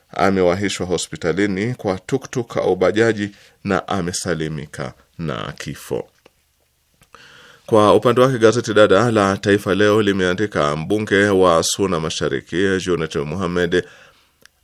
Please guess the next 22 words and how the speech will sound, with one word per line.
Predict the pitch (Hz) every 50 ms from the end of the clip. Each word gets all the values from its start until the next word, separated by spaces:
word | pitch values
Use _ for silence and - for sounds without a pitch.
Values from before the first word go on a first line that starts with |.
| -
amejisalimisha | - - 98 101 98 101 110 - 117 104 104 104 113 120 - 120 113
kwa | 123 107 98
idara | 101 110 110 110
ya | 104
upelelezi | 101 - 107 98 98 95 95 90 80 76 - 80 90 107
wa | 113 104 92 87 85
jinai | 87 90 85 87 90 87 95 98
D | 98 98 95 92
C | - - 98 87 76
I | - 67 69 67 80 95 98 95
jana | 92 90 87 90 82
Jumanne, | 85 87 85 87 85 87 92 98 101 98
Aprili | 90 - 104 90 80 85 85
tano, | - 107 98 101 104 95
elfu | 90 - - 87 90
mbili | 98 92 82
ishirini | - - - 80 80
na | 78 82
mbili, | 82 98 104 107 101
ili | 98 95 95
kutoa | 98 92 92 - 110 95 92
maelezo | 95 82 80 76 107 120 113 113 95 -